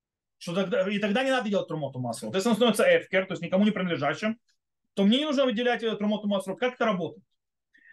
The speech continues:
Во-первых, чтобы человек, который с-, сделать эфкер, он должен взять три чело-, трёх человек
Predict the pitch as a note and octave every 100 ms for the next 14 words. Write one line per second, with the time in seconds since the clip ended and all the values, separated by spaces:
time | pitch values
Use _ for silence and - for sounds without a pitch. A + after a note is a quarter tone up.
0 | - F3 D#4 G4 E4+ C4+ B3+ A3+ C4 C4+
1 | C4 A#3+ F3+ D#3+ D#3 B2+ G3 G3 F#3+ E3
2 | B2 - F3 - _ _ - E4 E4 E4+
3 | D#4 B3 F#3 C#4 C4+ A3+ C4 A3+ F#3 E3+
4 | F3 - F3+ B2+ B2+ A3+